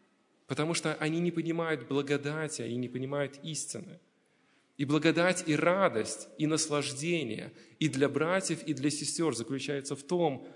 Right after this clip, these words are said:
что братья лидеры, а сестры им подчиняются.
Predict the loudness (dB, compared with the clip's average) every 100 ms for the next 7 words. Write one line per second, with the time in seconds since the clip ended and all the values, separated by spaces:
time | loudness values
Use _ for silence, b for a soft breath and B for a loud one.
0 | B -6 0 2 4 2 2 2 2 4
1 | 4 2 0 -4 -10 -20 -20 _ _ _
2 | _ _ _ _ _ _ _ _ _ _
3 | _ _ _ _ _ _ -2 2 2 2
4 | 0 2 2 2 0 0 -2 -2 -4 -6
5 | -8